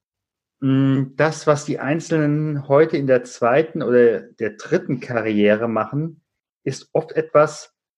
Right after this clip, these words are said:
wovon sie als Kinder oder Jugendliche geträumt haben.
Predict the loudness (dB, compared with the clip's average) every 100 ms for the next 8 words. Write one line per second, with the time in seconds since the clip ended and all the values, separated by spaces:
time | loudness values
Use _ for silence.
0 | _ -4 -2 0 0 -2 -2 -4 -10 -6
1 | 2 4 4 2 -2 -2 -8 -10 -10 -2
2 | 0 0 -4 _ -10 -4 0 0 -2 -12
3 | -14 -14 -14 -18